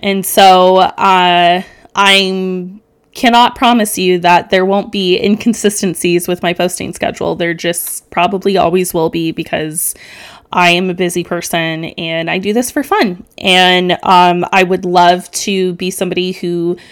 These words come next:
like, can juggle everything perfectly, but it's only me and I can't do that. So,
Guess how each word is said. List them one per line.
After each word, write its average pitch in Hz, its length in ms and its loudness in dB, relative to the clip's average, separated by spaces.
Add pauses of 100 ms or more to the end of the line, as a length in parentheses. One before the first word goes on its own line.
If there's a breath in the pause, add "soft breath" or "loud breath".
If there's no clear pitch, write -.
(360 loud breath)
like, 170 420 0
can 185 200 -4
juggle 175 340 0
everything 180 400 -2
perfectly, 220 600 -2
but 180 280 2
it's 180 260 -4
only 214 220 0
me 208 280 -2
and 175 260 -2
I 175 80 -2
can't - 240 -6
do - 140 -8
that. - 380 -4
So, 180 540 4